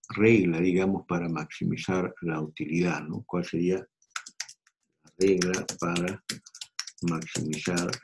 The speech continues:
la utilidad, ¿no? Ustedes lo vieron en el capítulo anterior del Garen, en el anterior, ¿eh? Ni siquiera en el de óptimo al consumidor, donde decía de que el, eh, consumidor, ¿no? busca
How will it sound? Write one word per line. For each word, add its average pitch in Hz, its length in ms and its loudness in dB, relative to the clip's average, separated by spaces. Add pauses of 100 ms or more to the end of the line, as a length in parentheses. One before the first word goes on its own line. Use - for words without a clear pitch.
(140)
la 80 300 -4 (140)
utilidad, 82 680 2
¿no? 71 160 -8 (240)
Ustedes 135 260 6
lo 87 80 4
vieron 104 320 6
en 76 80 -4
el 76 80 -10
capítulo 92 500 0
anterior 82 500 2
del 73 140 -8
Garen, 80 480 -2
en - 80 -8
el - 180 -18
anterior, 87 520 4
¿eh? 78 100 -6
Ni 80 140 -4
siquiera - 340 -2
en 82 80 -2
el 76 100 -8
de 82 120 -4
óptimo 78 340 -8
al - 80 -14
consumidor, 127 640 -4 (760)
donde 104 340 6
decía 101 340 6
de 92 180 8
que 101 220 6 (120)
el, 92 260 6
eh, 82 360 -4 (260)
consumidor, 92 800 2 (440)
¿no? 98 160 -2 (640)
busca - 540 -6